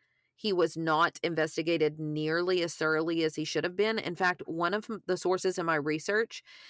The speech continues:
stated that his car was never even tested for evidence.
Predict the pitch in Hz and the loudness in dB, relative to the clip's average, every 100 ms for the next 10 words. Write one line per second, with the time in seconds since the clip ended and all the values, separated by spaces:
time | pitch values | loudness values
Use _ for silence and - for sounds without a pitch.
0 | - - - 202 208 208 180 - 196 175 | -16 -4 2 4 4 4 2 2 0 -2
1 | - - 160 156 180 220 247 - 180 170 | -6 2 4 6 6 4 2 2 2 2
2 | 170 170 165 170 165 156 147 147 147 - | 2 2 4 4 2 0 -2 -2 0 -2
3 | 139 - - - - - - - - - | -2 -2 -4 -4 -4 -6 -6 -10 -12 -14